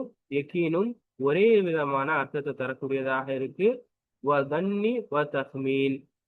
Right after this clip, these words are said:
தன், தன் அப்படின்னு சொன்னா எண்ணத்திற்கும், வ தஹ்மீன்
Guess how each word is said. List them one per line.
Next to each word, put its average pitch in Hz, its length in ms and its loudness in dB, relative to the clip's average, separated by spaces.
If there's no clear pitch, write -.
தன், 185 220 2
தன் 165 320 0
அப்படின்னு 151 400 -4
சொன்னா 135 340 -4
எண்ணத்திற்கும், 170 880 0
வ 151 120 0
தஹ்மீன் 143 600 0